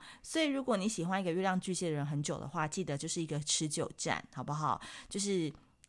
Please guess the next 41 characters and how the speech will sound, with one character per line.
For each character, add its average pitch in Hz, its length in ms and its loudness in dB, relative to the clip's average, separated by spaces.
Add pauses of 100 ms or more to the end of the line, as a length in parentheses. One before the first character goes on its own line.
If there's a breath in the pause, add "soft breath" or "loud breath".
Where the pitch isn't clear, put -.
你 170 100 -2
可 240 100 2
以 214 40 4
用 202 120 2
时 165 160 2
间 151 160 -2
去 165 100 -2
换 175 240 4
取 139 140 -4
他 147 140 0
的 139 80 -2
信 143 340 -2
任， 147 180 2
跟 160 140 0
他 156 140 0
对 151 160 -2
你 - 40 -8
的 - 120 -12
好 - 340 -6
感， - 160 -4 (300 loud breath)
就 226 100 4
是 240 60 8
你 190 80 4
要 165 100 6
常 156 220 0
在 156 80 0
他 165 120 0
面 156 200 0
前 131 160 -2
刷 151 180 0
存 151 280 0
在 180 200 0
感， - 240 -8 (220 loud breath)
这 226 100 6
件 202 180 2
事 196 140 2
情 156 160 -2
是 143 140 -4
有 - 180 -4
效 - 260 -2 (120)
的。 - 120 -8